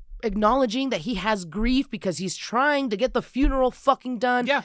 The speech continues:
Speaker 1: and get his
Speaker 2: You're
Speaker 1: crazy
Speaker 2: trying
Speaker 1: wife
Speaker 2: to,
Speaker 1: under
Speaker 2: you're
Speaker 1: control.
Speaker 2: trying to, uh,
Speaker 1: <clears throat>
Speaker 2: be some kind of a pillar when the
Speaker 1: Just
Speaker 2: whole world's
Speaker 1: something.
Speaker 2: gone fucked.
Speaker 1: Exactly. And then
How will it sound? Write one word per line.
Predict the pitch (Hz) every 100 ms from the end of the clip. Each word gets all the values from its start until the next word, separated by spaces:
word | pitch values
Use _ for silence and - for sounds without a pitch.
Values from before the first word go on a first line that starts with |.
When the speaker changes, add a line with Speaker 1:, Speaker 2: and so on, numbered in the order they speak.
| -
Speaker 1:
and | 208
get | 190 226
his | 226
Speaker 2:
You're | 208
Speaker 1:
crazy | 277 294
Speaker 2:
trying | 214 240
Speaker 1:
wife | 262 262
Speaker 2:
to, |
Speaker 1:
under | 262 -
Speaker 2:
you're | 175 -
Speaker 1:
control. | - 254 247 185
Speaker 2:
trying |
to, | 190 190 185
uh, | - 170 170 165 143 - _ _ _
Speaker 1:
<clears throat> | -
Speaker 2:
be | 214 196
some | 165 - 185 170
kind | 185 180
of | 165
a | 156
pillar | - 190 165 143
when | 135 139
the |
Speaker 1:
Just | 330 156
Speaker 2:
whole | 170 156
world's |
Speaker 1:
something. | 185 262 190 175
Speaker 2:
gone | 147 110 110
fucked. |
Speaker 1:
Exactly. | 208 127 110 196 247 202 160
And | 170 220
then | 240 233